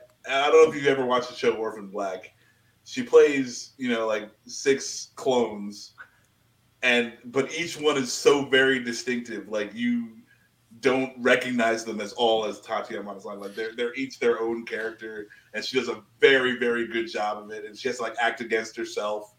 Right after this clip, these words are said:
And I, I'm interested if they have stuff for her to do, you know, like,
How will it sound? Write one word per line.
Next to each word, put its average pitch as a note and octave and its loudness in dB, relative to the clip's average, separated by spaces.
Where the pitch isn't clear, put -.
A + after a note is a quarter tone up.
And G#2+ -4
I, A2+ -2
I'm A#2+ 0
interested D3+ 0
if C3+ 4
they B2+ 4
have C3 4
stuff C#3+ 4
for C3 2
her B2+ 2
to A#2+ -4
do, G#2 -10
you B2 -2
know, A#2 2
like, G#2 -6